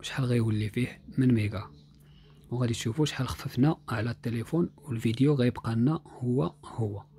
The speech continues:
هادي بالنسبة للمعاناة ديال الناس اللي كيقول لك: "أنا التليفون دغيا تيعمر لي بالفيديوهات". ها هو خرج لنا الفيديو،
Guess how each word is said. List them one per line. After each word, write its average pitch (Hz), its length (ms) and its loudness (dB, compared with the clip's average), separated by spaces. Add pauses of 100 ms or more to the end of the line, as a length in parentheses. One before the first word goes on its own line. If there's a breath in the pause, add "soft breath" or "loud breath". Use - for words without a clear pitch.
(960 loud breath)
هادي 131 180 2
بالنسبة 123 360 4
للمعاناة 113 520 4 (120)
ديال 104 180 0
الناس 98 320 -2
اللي 95 320 -4
كيقول 113 440 -2
لك: 110 160 -6
"أنا 110 140 -2
التليفون 120 400 -4
دغيا 113 240 0
تيعمر 107 540 2
لي 107 220 -2 (260)
بالفيديوهات". 113 840 0 (1500 loud breath)
ها 120 280 0
هو 107 180 0
خرج 110 300 -2
لنا 110 200 0
الفيديو، 101 540 -2